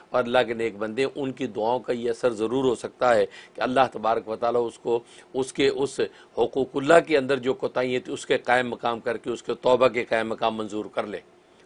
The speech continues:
और उसके उन गुनाहों को माफ़ कर दे। लेकिन जो हुकूकुल इबाद है, बंदों का हक़ है,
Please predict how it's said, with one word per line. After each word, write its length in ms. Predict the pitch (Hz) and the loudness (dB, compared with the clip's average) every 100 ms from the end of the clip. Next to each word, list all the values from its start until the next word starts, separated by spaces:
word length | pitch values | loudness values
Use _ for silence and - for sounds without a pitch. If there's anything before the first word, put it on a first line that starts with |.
| - | 0
और 100 | 123 | 0
उसके 180 | - | 2
उन 140 | 131 117 | -2 0
गुनाहों 300 | 113 113 117 | 0 2 2
को 120 | 113 | 2
माफ़ 280 | 107 107 - | 4 4 4
कर 160 | 104 | -4
दे। 140 | 90 - _ _ _ - - - - | -8 -14 _ _ _ -20 -20 -18 -4
लेकिन 320 | 113 127 147 | -2 0 2
जो 120 | 143 | 2
हुकूकुल 480 | 117 110 127 113 117 | 4 2 0 2 2
इबाद 380 | 123 123 139 139 | 4 6 6 4
है, 60 | |
बंदों 380 | 120 120 120 160 | 2 0 6 6
का 120 | 147 | 6
हक़ 280 | 127 123 - | 6 4 2
है, 160 | 104 | -8